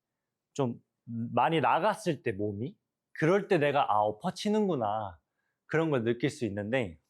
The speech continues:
그런 걸 느끼시는 분이라면 이 드릴을 좀 해봐야 되는 거죠. 오늘 제가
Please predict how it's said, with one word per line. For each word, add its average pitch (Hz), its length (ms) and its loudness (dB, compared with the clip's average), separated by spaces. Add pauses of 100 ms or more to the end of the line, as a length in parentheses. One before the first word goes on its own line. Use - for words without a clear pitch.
(800)
그런 185 260 2
걸 156 220 4
느끼시는 170 580 2
분이라면 117 640 -2 (400)
이 165 200 4
드릴을 143 460 0
좀 123 180 -2
해봐야 214 340 4
되는 107 260 -2
거죠. 82 200 -20 (240)
오늘 117 440 0 (320)
제가 110 420 -2